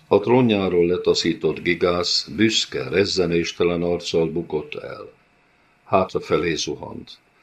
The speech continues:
Leomló hegycsúcsként lapítva el mindent maga alatt. A Csend csatorna háborgó vizén hánykolódó hajókon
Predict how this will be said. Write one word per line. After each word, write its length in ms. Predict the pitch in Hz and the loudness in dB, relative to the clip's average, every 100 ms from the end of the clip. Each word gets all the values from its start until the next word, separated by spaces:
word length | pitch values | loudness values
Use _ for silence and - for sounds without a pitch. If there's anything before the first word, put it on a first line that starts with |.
| _ _ _ | _ _ _
Leomló 580 | - 101 107 104 104 98 | 4 8 10 8 8 8
hegycsúcsként 840 | 95 98 - 85 80 - 82 78 | 8 4 2 -4 -4 -4 -4 -4
lapítva 640 | - 85 85 85 80 82 80 | 0 0 2 -2 -2 -2 0
el 200 | 85 85 | 2 0
mindent 680 | 101 107 80 71 69 69 - - | 0 -2 -2 -6 -8 -10 -16 -14
maga 380 | 73 71 60 | -12 -4 -2
alatt. 460 | - - - _ _ _ _ _ _ _ | -2 -8 -14 _ _ _ _ _ _ _
A 160 | 104 101 | 2 2
Csend 300 | 143 127 - - | 2 0 -2 -8
csatorna 600 | - 90 92 90 87 82 | 0 0 2 0 0 -4
háborgó 640 | 90 92 87 90 82 80 | -4 -2 0 0 0 -2
vizén 460 | 78 87 87 87 85 | 0 -2 2 2 2
hánykolódó 800 | 87 87 85 85 82 82 80 82 | -2 -4 -2 0 2 2 0 0
hajókon 800 | 87 90 87 85 - 90 87 85 | 4 4 4 0 -2 -2 -2 -8